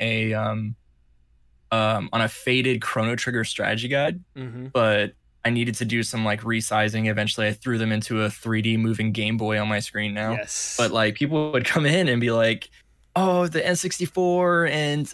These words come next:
Speaker 1: oh, that's what your model's theme is," and they love it. And there's a lot of love towards, uh, retro games and, um, the limited, uh, the limitations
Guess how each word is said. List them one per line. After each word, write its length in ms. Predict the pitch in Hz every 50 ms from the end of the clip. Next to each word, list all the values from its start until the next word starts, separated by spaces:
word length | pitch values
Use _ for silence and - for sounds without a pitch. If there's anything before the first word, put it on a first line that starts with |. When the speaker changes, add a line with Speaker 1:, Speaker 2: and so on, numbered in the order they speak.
| -
Speaker 1:
oh, 180 | 165 175 175 165
that's 180 | 165 160 - -
what 140 | 190 190
your 160 | 190 180 165 160
model's 380 | 165 165 165 165 170 160 -
theme 260 | - - 170 170 170
is," 260 | 170 170 165 165 156 147
and 80 | 139
they 100 | 131 127 123
love 300 | 120 127 131 151 147 135
it. 220 | 123 120 120 -
And 280 | 95 117 117 113 117 113
there's 140 | 113 110 -
a 40 | -
lot 140 | 117 123 123
of 200 | 117 110 85 - - _ _ _ _ _ _ _ -
love 640 | 117 117 113 120 120 135 143 113 110 110 113 -
towards, 540 | - - 117 113 110 107 110 107 107 - -
uh, 260 | 113 110 107 107 107 107
retro 360 | - 113 110 107 - 120 113
games 520 | 113 110 110 110 110 110 110 110 110 107 - -
and, 420 | 110 110 107 107 107 107 110 110 110
um, 240 | 107 107 107 110 110 - - _ _ -
the 80 | 131
limited, 580 | 120 113 117 131 135 139 131 123 120 117 117 110 -
uh, 100 | 117 117
the 100 | 113 120
limitations 1000 | 127 135 135 - - - 120 117 113 - - 110 107 110 110 110 - - - -